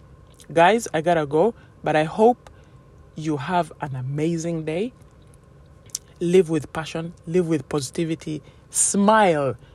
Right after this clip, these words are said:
no matter what. Smile, because any minute you don't spend feeling joyful is a wasted minute. I can tell you that. It really is. No matter what is happening,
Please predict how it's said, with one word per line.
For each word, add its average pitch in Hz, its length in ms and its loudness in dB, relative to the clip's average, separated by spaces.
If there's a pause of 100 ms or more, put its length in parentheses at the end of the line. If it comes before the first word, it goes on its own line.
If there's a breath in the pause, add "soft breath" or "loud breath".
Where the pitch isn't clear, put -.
(120 soft breath)
no 180 140 0
matter 196 320 4
what. 165 480 0 (280)
Smile, 160 840 -6 (400 soft breath)
because 160 500 0 (560 soft breath)
any 214 280 4
minute 190 680 0 (1900)
you 160 260 -4
don't 175 340 2
spend 156 500 -6 (140)
feeling 147 500 -2
joyful 180 640 0
is 143 120 -6
a 123 100 -6
wasted 139 400 -4
minute. 131 360 -8
I - 80 -12
can 135 180 -6
tell 156 200 -4
you 143 160 -6
that. 127 240 -8 (160)
It 143 220 -10
really 147 540 -4
is. 123 320 -8 (840 soft breath)
No 185 220 4
matter 196 400 4
what 165 240 2
is 147 140 -6
happening, 135 580 -10